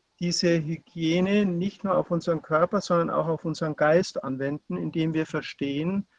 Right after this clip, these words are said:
dass wir in unserem Geist die einzige Möglichkeit haben, diese Welt zu verändern.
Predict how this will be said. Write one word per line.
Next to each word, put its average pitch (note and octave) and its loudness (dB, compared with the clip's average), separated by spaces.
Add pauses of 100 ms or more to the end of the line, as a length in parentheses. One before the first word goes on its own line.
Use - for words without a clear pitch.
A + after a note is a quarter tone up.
(280)
dass D#3+ 2
wir F#3+ 2 (1600)
in G#3 4
unserem G3 2
Geist F3 2
die E3 -2
einzige F3+ 0
Möglichkeit E3 0
haben, C#3 2
diese D3+ -4
Welt C3+ -2
zu - -4
verändern. - 0